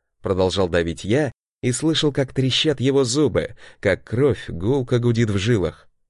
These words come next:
"Так и собираешься оставаться забитым ничтожеством? Может, пора уже показать зубки?" Он резко развернулся, и я увидел сквозь затененные прорези для глаз налитые кровью зрачки. Его руки дрожали,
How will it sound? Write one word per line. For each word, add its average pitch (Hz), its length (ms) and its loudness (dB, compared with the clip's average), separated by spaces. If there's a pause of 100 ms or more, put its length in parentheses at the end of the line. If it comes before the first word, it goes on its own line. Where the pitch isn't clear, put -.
(160)
"Так - 240 -2
и 185 40 2
собираешься 180 680 4
оставаться 139 480 2
забитым 135 520 2
ничтожеством? 104 840 0 (320)
Может, - 240 0
пора 180 300 4
уже 147 200 2
показать 160 500 2
зубки?" 127 540 -2 (640)
Он 156 220 2
резко 143 340 0
развернулся, 101 1000 2
и 92 180 -4
я 135 200 2
увидел 127 340 2
сквозь 113 320 0
затененные 113 680 2
прорези 101 540 0
для 82 240 0
глаз 117 380 0 (280)
налитые 147 560 0
кровью 127 420 2
зрачки. 110 640 -2 (340)
Его 90 340 0
руки 107 240 0
дрожали, 87 720 0